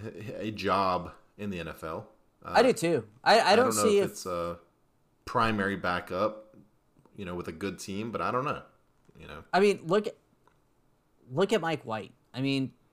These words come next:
Speaker 2: yes, he wa-, he, he, he's showing he's good, but there's other backups in this <clears throat> league that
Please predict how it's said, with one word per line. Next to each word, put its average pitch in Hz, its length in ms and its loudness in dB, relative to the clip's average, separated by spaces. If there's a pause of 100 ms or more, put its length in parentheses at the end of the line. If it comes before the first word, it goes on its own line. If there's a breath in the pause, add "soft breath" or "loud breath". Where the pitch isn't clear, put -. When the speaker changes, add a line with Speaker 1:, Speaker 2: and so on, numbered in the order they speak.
(120)
Speaker 2:
yes, 170 400 4
he 170 160 0
wa-, 151 340 -2
he, 131 260 -6
he, 151 240 0
he's 127 300 -2
showing 170 360 2
he's 135 200 0
good, 156 300 2 (320 soft breath)
but 143 100 -4
there's 202 180 4
other 170 260 4
backups 139 480 0
in 127 120 0
this 127 220 -4
<clears throat> - 20 -14
league 143 380 -2
that 117 300 -4